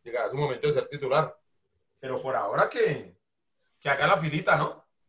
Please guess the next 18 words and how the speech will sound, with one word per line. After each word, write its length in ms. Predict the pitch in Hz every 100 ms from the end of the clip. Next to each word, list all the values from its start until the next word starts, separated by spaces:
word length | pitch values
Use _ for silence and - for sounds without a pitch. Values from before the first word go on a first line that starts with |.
| _ _
El 140 | - 127
Loco 260 | 131 160
la 100 | 190
viene 180 | 156 147
haciendo 640 | 156 208 220 233 - - -
y 100 | 151
Ramos 340 | 135 135 170
también 220 | - 135
sumó 180 | 156 180
gol, 220 | 175 233 -
entonces 540 | - - 175 185 _ _ _ _ _ _
por 160 | 120
ahora 220 | 110 113
debería 220 | 160 262 147
ser 120 | 165
nuestro 280 | 185 185 165
tercer 320 | 123 147 147
delantero. 580 | 175 160 165 185 -